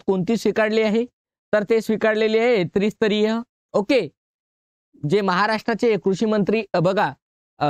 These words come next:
जे महाराष्ट्राचे हरित क्रांतीचे जनक आहेत, त्यांच्या शिफारशीनुसार काय करण्यात आलेले आहे, तर त्रिस्तरीय, म्हणजे काय, स्थानिक स्वराज्य संस्थेची पद्धत स्वीकारलेली आहे. ओके, लक्षात ठेवा.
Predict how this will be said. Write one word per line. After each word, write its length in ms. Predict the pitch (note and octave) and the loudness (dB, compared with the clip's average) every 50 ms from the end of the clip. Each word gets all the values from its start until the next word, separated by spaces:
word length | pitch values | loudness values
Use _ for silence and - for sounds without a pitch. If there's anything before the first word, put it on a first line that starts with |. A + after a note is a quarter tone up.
| C#3 C#3 C#3 C#3 - _ - D#3+ | 0 0 -2 -4 -6 _ -2 0
जे 80 | E3 F#3 | 0 2
महाराष्ट्राचे 680 | F3+ F3+ E3+ F#3+ G3+ G#3 G#3 - A3+ A3 F#3 A#3 A3+ | 2 0 0 0 0 -2 -2 -2 -2 -2 0 0 0
हरित 360 | G#3+ F3 F#3 F3 G#3 G3+ - | 0 0 0 0 0 0 -2
क्रांतीचे 480 | A#3+ - G#3+ G3+ G#3 - A3+ G3 G#3 A3 | -2 -2 0 -2 -2 -2 -2 0 0 2
जनक 340 | F#3 F#3+ G3+ G3 G#3+ G3 G#3 | 2 0 0 0 -2 -2 -2
आहेत, 160 | G#3 A3 G3 E3 | 0 -2 -2 0
त्यांच्या 260 | - F3+ F#3 F3 G3+ G3 | 0 -2 0 0 -2 -2
शिफारशीनुसार 720 | - G#3 - - G#3 G3 G3 A3+ G#3+ G3+ G#3 G3 G#3 G3+ | -2 -2 0 0 0 0 0 0 0 0 0 0 -2 -2
काय 180 | F#3 G3 G3 G3 | 0 -2 -2 0
करण्यात 320 | G3+ G#3 G3+ G3+ G3+ F3 | 0 0 0 0 0 0
आलेले 300 | G3+ G3 G3 G#3 G#3+ G#3+ | 0 0 0 0 0 2
आहे, 100 | A3 A#3 A#3+ - | 0 0 0 -2
तर 80 | A#3+ G3 | -4 -4
त्रिस्तरीय, 680 | - - F#3+ G3 A3 - - - - G3+ A#3+ A#3 F3+ - _ _ _ _ _ _ _ _ _ _ _ _ _ - | -2 -2 -2 -2 -2 -2 -2 -2 -2 0 0 0 -2 -4 _ _ _ _ _ _ _ _ _ _ _ _ _ -4
म्हणजे 220 | D#3 F3 F3+ A3+ | -2 0 0 0
काय, 220 | G#3+ - A3 A3+ A#3+ | 0 0 -2 -2 -2
स्थानिक 340 | - - F#3+ F#3 G3+ G#3+ G3+ | -2 -2 -2 0 0 -2 -2
स्वराज्य 360 | - G#3 G3 G3 F#3+ F#3+ G#3+ | 0 0 0 0 0 -2 -2
संस्थेची 540 | - G#3+ G3 F#3+ E3+ - G#3+ G#3 F3+ - A3+ | -2 0 -2 -2 0 -2 -2 -2 0 -2 -4
पद्धत 420 | G3 - F#3 E3+ D#3+ F3 A3 G3+ | -2 0 0 0 0 0 -2 -2
स्वीकारलेली 640 | - - F3+ D#3 - G3 F#3+ F#3 F#3 F#3+ G3+ A3+ | -2 -2 -2 0 0 0 0 2 0 0 2 2
आहे. 200 | A#3+ A3 F#3 E3 - _ _ _ _ _ _ _ _ _ | 0 0 0 -4 -6 _ _ _ _ _ _ _ _ _
ओके, 320 | - G#3 G3 - A#3+ G3 E3 | -4 -2 0 0 0 0 0
लक्षात 240 | F3 E3+ - A3 G#3 | -2 -2 -2 -2 -2
ठेवा. 280 | - A3+ G#3+ G#3 G#3+ | 0 0 0 -2 -2